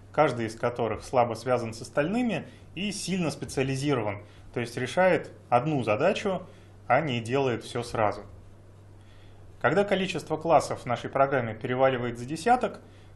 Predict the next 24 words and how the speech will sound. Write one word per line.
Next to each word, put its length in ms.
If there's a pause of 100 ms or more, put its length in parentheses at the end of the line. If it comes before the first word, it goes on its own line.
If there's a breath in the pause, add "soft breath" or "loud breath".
(160)
то 160
возникает 560
потребность 520
как-то 280
наши 260
классы 400
упорядочивать 800
и 20
структурировать. 880 (760 loud breath)
Для 180
этого 460 (100)
в 80
Java 340
есть 320
пакеты. 480 (640)
О 80
них-то 240
мы 120
сейчас 340
и 60
поговорим. 480 (1600)
Принадлежность 640
класса 360
пакету 580